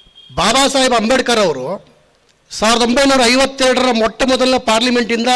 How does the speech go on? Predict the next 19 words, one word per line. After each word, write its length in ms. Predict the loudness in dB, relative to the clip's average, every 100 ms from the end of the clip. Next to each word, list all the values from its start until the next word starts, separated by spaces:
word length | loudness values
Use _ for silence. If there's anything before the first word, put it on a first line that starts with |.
| 0 -2 -6
ಸಾವಿರದ 160 | -4 -2
ಒಂಬೈನೂರ 300 | 0 0 -2
ತೊಂಬತ್ತನೇ 520 | -2 -2 0 0 -2
ಇಸ್ವಿಗೆ 340 | -2 -2 -2 -2
ಇದ್ದಂಥ 300 | -2 -2 -2
ಪಾರ್ಲಿಮೆಂಟ್ಗಳ 720 | 0 -2 0 -2 -2 -2 0
ಇಲ್ಲಿ 500 | -2 -2 -6 -8 -10 -12
ಇರ್ತಕ್ಕಂಥ 500 | -8 -6 -6 -6 -4 -6 -8 -18 -20 -20 -20 -20 _ -8
ಎರಡೂ 340 | -4 0 0
ಸದನಗಳ 420 | 0 0 0 0 0
ಮೆಂಬರ್ಸಲ್ಲಿ 720 | 0 0 0 -2 -6 -4 -6 -8 -14 -20 -20 -4
ಅವರಷ್ಟು 600 | 0 2 2 0 0 0
ಅಕಾಡೆಮಿಕಲಿ 840 | 0 -2 0 0 0 0 0 0
ಕ್ವಾಲಿಫೈಡ್ 440 | 0 0 0 -2 -2
ಪರ್ಸನ್ 300 | -2 -2 -2
ಇರಲೇ 320 | 0 0 0
ಇಲ್ಲ 160 | 2 0
ಅಂತ 180 | 0
ಹೇಳ್ತಾರೆ. 480 | 0 0 -4 -12 -16